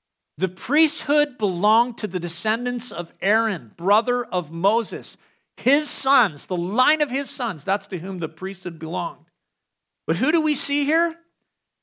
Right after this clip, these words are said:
We see Jonathan, the son of Gershom. He is the grandson of Moses. I want you to catch this. This is crazy.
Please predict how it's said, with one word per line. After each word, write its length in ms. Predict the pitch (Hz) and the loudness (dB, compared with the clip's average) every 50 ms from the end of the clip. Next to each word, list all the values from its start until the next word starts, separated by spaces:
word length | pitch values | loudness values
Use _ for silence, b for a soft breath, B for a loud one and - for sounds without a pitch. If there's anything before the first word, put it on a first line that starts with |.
| _ _ | _ _
We 180 | - 190 247 247 | -2 0 0 0
see 280 | - - - 247 220 | 0 -2 -2 -2 -4
Jonathan, 1120 | 180 147 - - 147 143 185 226 277 320 339 320 240 - - - 170 156 165 180 214 240 226 _ _ _ _ _ _ _ _ _ _ - | -4 -4 -6 -8 -4 0 2 4 4 4 4 2 0 -4 -6 -6 -8 -8 -6 -8 -10 -10 -14 _ _ _ _ _ _ _ _ _ _ -4
the 140 | 165 208 - | -2 -2 0
son 320 | - - - 277 320 339 | 0 2 2 2 2 2
of 80 | 285 - | 2 2
Gershom. 360 | 330 339 339 - 254 220 185 | 2 2 2 2 -2 -6 -6
He 200 | 147 143 220 277 | -4 -2 0 0
is 180 | 277 202 190 | 0 0 0
the 80 | 190 220 | -2 -2
grandson 840 | 180 147 - 165 175 226 277 311 330 339 349 - - - 330 320 | -2 -4 -6 -6 0 2 4 4 4 4 2 0 0 2 2 2
of 80 | 311 247 | 2 2
Moses. 460 | 269 294 285 269 233 202 185 143 - - | 2 2 2 2 0 -2 -6 -10 -8 -6
I 80 | - | -4
want 240 | 202 214 214 208 - | -4 -2 -4 -4 -6
you 60 | 202 | -10
to 60 | 175 | -12
catch 280 | - - - 160 - - | -10 -8 -8 -8 -8 -10
this. 240 | - 131 117 - _ - | -14 -16 -16 -18 _ -12
This 180 | 170 151 131 - | -12 -12 -12 -14
is 140 | 113 101 | -18 -20
crazy. 640 | - _ - - 139 127 113 107 101 117 104 104 _ | -20 _ -20 -18 -16 -16 -16 -18 -20 -20 -20 -20 _